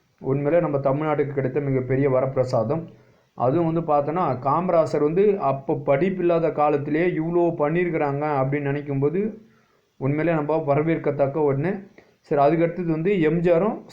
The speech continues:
சூப்பரா பண்ணியிருந்தாங்க. சரிங்களா? அதுக்கப்புறம் வரவங்கெல்லாம் பண்ணாங்க, அப்படியே பண்ணினே இருக்கிறாங்க. பண்ணிட்டு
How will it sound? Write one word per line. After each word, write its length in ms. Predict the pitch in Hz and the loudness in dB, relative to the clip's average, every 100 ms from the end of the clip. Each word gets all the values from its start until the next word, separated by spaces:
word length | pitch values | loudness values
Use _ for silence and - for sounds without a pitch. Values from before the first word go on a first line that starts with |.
| - | -6
சூப்பரா 240 | 135 135 | 0 0
பண்ணியிருந்தாங்க. 480 | 131 127 123 113 110 | 0 -2 0 -2 -4
சரிங்களா? 140 | 120 131 | -4 -2
அதுக்கப்புறம் 540 | 120 135 131 151 156 | -2 0 -2 0 0
வரவங்கெல்லாம் 500 | 151 - 151 180 196 | 0 -2 0 0 0
பண்ணாங்க, 400 | 196 160 185 180 185 214 - _ _ _ _ _ | -2 -2 -4 -2 -2 -2 -8 _ _ _ _ _
அப்படியே 260 | 139 175 | -2 -2
பண்ணினே 380 | 180 147 165 185 | 0 0 2 0
இருக்கிறாங்க. 560 | 190 170 170 202 196 - _ - | 0 0 0 -2 -4 -12 _ -6
பண்ணிட்டு 640 | 151 196 196 190 202 175 | -2 0 0 2 4 4